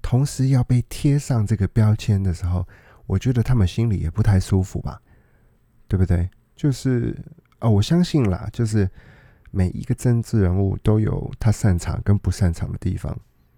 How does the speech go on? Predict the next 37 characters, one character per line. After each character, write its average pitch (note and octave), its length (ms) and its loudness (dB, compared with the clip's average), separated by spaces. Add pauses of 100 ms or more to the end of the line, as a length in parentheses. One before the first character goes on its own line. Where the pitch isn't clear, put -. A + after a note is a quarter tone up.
(140)
所 G2+ 200 0
以 - 220 -2 (180)
他 - 100 0
们 F#2+ 120 2
一 F2+ 80 -2
定 G2 180 2
有 E2 140 -2
时 - 160 -2
候 F#2+ 80 4
会 G2 120 4
做 F#2 220 0
出 - 180 0
一 G2 60 2
些 G2 160 0
很 F2+ 160 -2
愚 - 200 -6
蠢 - 200 -2
的 - 80 -2
行 - 240 -6
为。 - 180 -8 (840)
但 G3 240 2 (420)
反 F#2 220 2
过 C#3 220 2
来 G2 180 2
说， A2+ 340 4 (500)
他 C3+ 200 -4
们 C3 160 2
也 G2+ 140 4
有 G#2 120 4
他 F#2+ 160 0
们 G2+ 160 2
做 G2+ 160 0
得 F2+ 80 0
好 - 220 -6
的 F#2 140 -4
地 F2+ 200 -4
方 F2+ 320 -6